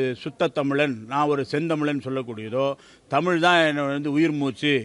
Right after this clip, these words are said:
என் பேச்சு, தமிழுக்காக என் பேனா எழுதியதுன்னு சொல்லக்கூடிய அந்த ஒரு பெரிய பாரம்பரியம், அதாவது திருக்குறளுக்கு உரை எழுதிய, அஹ், கலைஞரனுடைய அந்த பாரம்பரியத்தை சேர்ந்தவங்களோ யாரா ஒருத்தர், நீங்க கேட்குற கேள்வி தான் எங்களுடைய கேள்வி, யாரா ஒருத்தர்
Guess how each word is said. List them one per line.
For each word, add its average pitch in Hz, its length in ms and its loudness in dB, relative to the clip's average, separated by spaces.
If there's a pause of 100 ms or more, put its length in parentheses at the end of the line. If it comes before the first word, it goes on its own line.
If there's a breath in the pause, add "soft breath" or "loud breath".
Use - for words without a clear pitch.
என் 139 220 -4
பேச்சு, 156 420 2 (400 soft breath)
தமிழுக்காக 160 520 2
என் 143 160 0
பேனா 156 300 2
எழுதியதுன்னு 139 540 0
சொல்லக்கூடிய 135 500 -2 (380 loud breath)
அந்த 131 320 -2
ஒரு 127 200 -2
பெரிய 156 320 4
பாரம்பரியம், 147 640 2 (320 soft breath)
அதாவது 151 360 2 (440)
திருக்குறளுக்கு 160 580 0
உரை 160 200 4
எழுதிய, 151 360 6 (460 loud breath)
அஹ், 139 200 0
கலைஞரனுடைய 151 640 4
அந்த 135 160 2
பாரம்பரியத்தை 143 680 2
சேர்ந்தவங்களோ 131 680 -2
யாரா 147 380 4
ஒருத்தர், 151 360 0
நீங்க 147 160 2
கேட்குற 175 240 2
கேள்வி 196 320 4
தான் 208 200 6
எங்களுடைய 190 300 4
கேள்வி, 123 340 -4 (680 loud breath)
யாரா 160 420 4
ஒருத்தர் 180 500 4